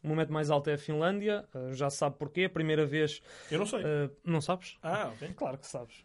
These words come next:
Speaker 1: Pela primeira vez presente na fase final de um europeu barra mundial, neste caso é europeu, eh, de uma grande competição de seleções. Eh, Marco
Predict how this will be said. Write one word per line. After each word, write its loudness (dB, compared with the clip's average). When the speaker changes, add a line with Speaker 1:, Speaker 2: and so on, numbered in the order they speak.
Speaker 1:
Pela 0
primeira 6
vez 4
presente 2
na 2
fase 2
final 0
de -2
um 2
europeu 4
barra 4
mundial, 4
neste 0
caso 2
é 0
europeu, -2
eh, 6
de 4
uma 4
grande 4
competição 0
de -4
seleções. 0
Eh, 6
Marco 12